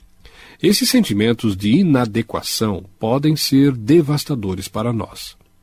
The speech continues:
Agora, quero que olhemos para Paulo, que confessa sua inadequação aqui. E isto é levado por diversas coisas. Se você perceber neste décimo quinto versículo do segundo capítulo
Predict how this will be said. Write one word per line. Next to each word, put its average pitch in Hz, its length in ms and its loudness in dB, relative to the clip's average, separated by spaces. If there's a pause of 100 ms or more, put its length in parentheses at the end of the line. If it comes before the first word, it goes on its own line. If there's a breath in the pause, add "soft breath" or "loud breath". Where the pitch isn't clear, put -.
(180)
Agora, 156 380 0 (260)
quero 247 180 -2
que - 140 0
olhemos 120 340 2
para - 220 -2
Paulo, 107 440 -2 (380 soft breath)
que 180 140 -4
confessa 156 920 0
sua 147 460 2 (180)
inadequação 107 960 2
aqui. - 340 -12 (880 loud breath)
E 214 220 8
isto 240 280 4
é 180 40 4
levado 156 800 2
por 185 200 4
diversas 156 440 2
coisas. 101 580 2
Se - 140 -2
você 127 280 2
perceber 127 580 2
neste 98 320 -6
décimo 123 500 0
quinto 180 280 -2
versículo 104 600 -2 (480 soft breath)
do 135 60 2
segundo 190 380 4
capítulo 131 720 0